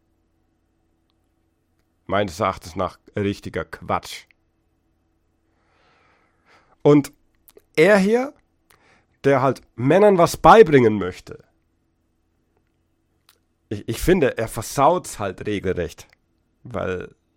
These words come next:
Mä-, äh, Männer, die ihm glauben, äh, werden,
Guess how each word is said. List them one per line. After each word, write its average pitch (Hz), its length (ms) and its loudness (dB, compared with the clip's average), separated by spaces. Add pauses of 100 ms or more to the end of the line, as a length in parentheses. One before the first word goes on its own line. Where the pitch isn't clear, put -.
(380)
Mä-, 107 280 -2
äh, 104 360 -10 (340)
Männer, 240 260 8
die 214 160 -4
ihm 202 160 -2
glauben, 147 600 2 (580)
äh, 156 300 -4
werden, 117 380 -4